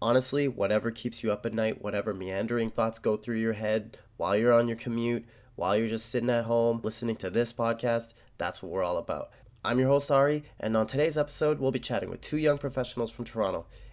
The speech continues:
Era and Madhavan, who have survived one year of marriage, to get their thoughts on what happens on that huge, huge day. And then what happens after? I mean, every day, you go online, you see another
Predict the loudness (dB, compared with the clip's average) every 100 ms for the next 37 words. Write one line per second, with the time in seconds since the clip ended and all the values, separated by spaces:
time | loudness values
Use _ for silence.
0 | 2 6 6 6 2 2 0 -2 -2 0
1 | 0 0 4 4 2 -6 2 2 4 2
2 | 2 2 0 -2 -2 -2 -6 -16 -14 -4
3 | -2 2 2 4 0 0 -2 -2 -2 -2
4 | -2 0 2 4 2 0 -10 -18 -16 -14
5 | 0 6 6 4 0 -4 -4 -4 2 4
6 | 2 -2 -16 -20 -20 -2 4 6 6 4
7 | 4 2 0 -4 -8 -12 -20 -2 2 6
8 | 6 4 6 8 8 4 -6 -6 -6 -4
9 | -2 0 6 8 8 6 0 -4 -2 0
10 | 0 -2 -2 -4 -6 -10 -18 _ -8 -4
11 | -2 -2 -2 0 0 0